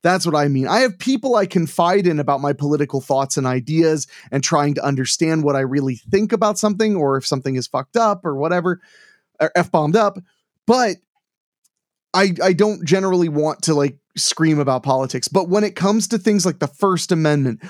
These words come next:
when it comes to things like the death penalty, I can't, I, I'm not gonna be ashamed to just say exactly what my opinion is on those things, because those things, it, I would be very, very impressed if someone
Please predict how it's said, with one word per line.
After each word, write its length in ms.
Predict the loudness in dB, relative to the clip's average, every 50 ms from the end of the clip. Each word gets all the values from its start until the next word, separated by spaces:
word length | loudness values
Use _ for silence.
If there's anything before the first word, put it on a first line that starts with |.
| -2
when 140 | 0 2 2
it 100 | 2 0
comes 280 | 0 0 0 0 0 0
to 100 | -2 -4
things 420 | 2 2 2 2 2 -2 -2 -2
like 180 | -2 -4 0 0
the 100 | -2 0
death 360 | 2 2 0 0 0 _ -4
penalty, 500 | -2 -2 -2 -2 -6 -6 -6 -6 -6 -8 -12 -20 -20 _ _ _ _ _ _ -2
I 80 | -2 -2
can't, 340 | 0 2 2 2 2 2 -2
I, 120 | -4 -6 -4 -2 0
I'm 120 | 2 4 4
not 220 | 2 0 0 0
gonna 180 | 0 2 2 2
be 140 | 2 2 0
ashamed 640 | 0 0 -2 0 0 2 2 0 0 -2 -4 -6 -10 _ _ _ _ _ _ _ _ _ -4
to 160 | 0 0 2
just 420 | 2 2 0 0 0 -2 -4 -4 -4
say 340 | -2 2 2 2 2 2 0
exactly 500 | -2 -2 0 0 0 0 0 0 -2 0
what 140 | 0 -2 -2
my 140 | 0 0 0
opinion 420 | -2 0 0 0 0 0 -2 -2 -4
is 120 | -4 -6
on 100 | -6 -6
those 160 | -6 -6 -6
things, 180 | -6 -6 -6 -4
because 240 | 0 2 2 2 2
those 240 | 0 0 0 -2
things, 200 | -2 -2 -4 -4 -6 -10 -20 _ _ _ _ _ -4
it, 160 | -4 -4 -4 -4 _ 0
I 160 | 0 2 2
would 180 | 2 0 0 0
be 180 | 0 2 2 0
very, 680 | 0 0 0 0 2 2 0 0 0 -2 -2 -4 -6 -8 _ _ _ _ _ _ _ -8
very 540 | -4 0 2 4 4 4 4 2 2 2 2
impressed 680 | 2 0 0 -2 -2 -2 -2 -2 -4 -6 -8 -8 -10 -12 -20 -20 -20 -14 -4 0
if 200 | 2 2 2 2
someone 920 | -2 -4 0 0 0 0 2 2 2 2 2 2 2 2 0 -2 -2 -4